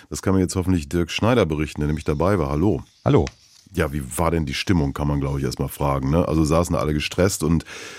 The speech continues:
Speaker 1: mit angstgeweiteten Augen oder gab's auch ein bisschen Spaß?
Speaker 2: Es war eigentlich eine ganz, äh, entspannte Veranstaltung. Die Stimmung war ganz gut. Ich hab da keine Angst gespürt. Ich hab danach noch gedacht,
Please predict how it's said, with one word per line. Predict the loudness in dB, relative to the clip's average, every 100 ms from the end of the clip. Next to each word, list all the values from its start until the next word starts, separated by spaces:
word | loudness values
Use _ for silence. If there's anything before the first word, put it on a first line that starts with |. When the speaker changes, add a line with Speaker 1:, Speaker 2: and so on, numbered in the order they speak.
| -20 -4
Speaker 1:
mit | -2 0
angstgeweiteten | 4 4 4 2 4 4 2 2
Augen | 2 4 4 4 2
oder | 0 2 2 2 -2 -4
gab's | -4 -2
auch | -2
ein |
bisschen | -2 -4
Spaß? | -8 -8 -8 -10 -14 -20 _ _ _ _
Speaker 2:
Es | -2
war | 0
eigentlich | 2 2
eine | 0 2
ganz, | 0 0 -2
äh, | 2 2
entspannte | 2 2 2 2 2
Veranstaltung. | 0 0 0 0 0 0 -4
Die |
Stimmung | -2 0 2
war | 2
ganz | 0 -2
gut. | -4 -4
Ich | -4
hab | -2
da | 0
keine | 2 0 0
Angst | -4 -2
gespürt. | -4 0 0 2
Ich | 0
hab | 0
danach | 2 2
noch | 0 0
gedacht, | 2 0